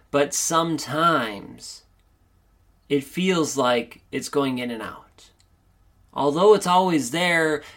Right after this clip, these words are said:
to us and sometimes to others, it feels like it's flickering. And know that that is okay, that that is normal, that if you feel that way, there's nothing wrong with it.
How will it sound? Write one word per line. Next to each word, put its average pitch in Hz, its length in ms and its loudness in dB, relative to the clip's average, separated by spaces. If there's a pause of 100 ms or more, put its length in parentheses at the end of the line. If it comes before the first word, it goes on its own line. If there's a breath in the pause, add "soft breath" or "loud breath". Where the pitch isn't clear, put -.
to - 180 -8
us 170 480 0 (260 soft breath)
and 127 180 -8
sometimes 135 360 -6
to - 100 -6
others, 151 600 0 (920 soft breath)
it 139 160 -2
feels 175 500 -2
like 135 160 -4
it's - 160 -8
flickering. 120 560 -12 (2250)
And 127 240 0
know 156 220 4
that 185 200 -2
that 139 260 -4
is 135 280 -6
okay, 139 540 -12 (1200)
that 143 160 -6
that 147 180 2
is 135 160 0
normal, 131 600 0 (300 loud breath)
that 160 100 4
if 156 160 0
you 180 200 0
feel 226 520 -2
that 143 240 0
way, 135 160 0
there's 170 320 -2
nothing 165 840 -2
wrong 180 480 -4
with 107 240 -10
it. - 300 -20